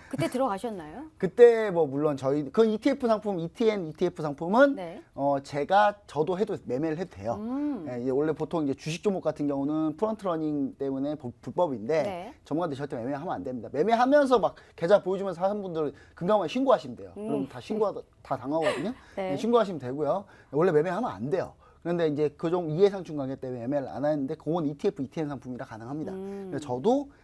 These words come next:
Speaker 2: 상당히 많은 수익을
Speaker 1: 오.
Speaker 2: 거둔 적이 있고, 예, 노나토 메신저에서 상당히 많이 할 수 있다.
Speaker 1: 네.
Speaker 2: 지금 초급락이었죠, 지금. 어, 제가 지금 차트를, 어, 우리 엠씨님 차트로 좀 띄워주시면 좋을 것
Speaker 1: 네.
Speaker 2: 같은데, 예, 제가 그 지금 급락한 상태인데, 이게 왜 그러냐면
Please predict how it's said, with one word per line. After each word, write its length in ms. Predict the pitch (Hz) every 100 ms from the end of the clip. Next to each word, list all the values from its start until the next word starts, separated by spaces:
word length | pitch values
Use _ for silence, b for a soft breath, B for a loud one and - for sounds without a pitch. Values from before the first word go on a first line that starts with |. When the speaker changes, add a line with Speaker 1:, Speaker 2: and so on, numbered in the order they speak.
| B
Speaker 2:
상당히 540 | - 320 349 349 330
많은 240 | 170 135
수익을 420 | 123 117 113 196 196 - 175
Speaker 1:
오. 180 | 190
Speaker 2:
거둔 180 | 214 -
적이 200 | 269 139
있고, 420 | 226 180 240 277 b b -
예, 40 |
노나토 300 | 123 185 196
메신저에서 340 | 151 147 147 143
상당히 220 | 180 160
많이 180 | 123 139
할 140 | 156
수 140 | -
있다. 120 | - -
Speaker 1:
네. 80 |
Speaker 2:
지금 460 | 170 160 294 339 - b b
초급락이었죠, 880 | - 403 339 175 202 269 165 - 135
지금. 240 | 117 139 220 B B B
어, 140 | 151
제가 200 | 151 185
지금 120 | 165
차트를, 580 | 156 262 - 240 254 156 b b
어, 260 | - 156 156
우리 220 | 151 175 143
엠씨님 440 | 170 180 233 214
차트로 320 | 208 208 170
좀 160 | 156 151
띄워주시면 400 | 214 202 180 131
좋을 100 | 139
것 60 |
Speaker 1:
네. 120 | - 180
Speaker 2:
같은데, 460 | 147 139 202 269 - b b b -
예, 260 | 156 110 - b b b
제가 460 | - 165 202 247 208
그 320 | 208 190 175
지금 160 | - 180
급락한 400 | - 220 285 247
상태인데, 520 | 240 233 190 170 147
이게 340 | 143 190 254 240
왜 180 | 143 165
그러냐면 680 | 254 247 190 151 220 139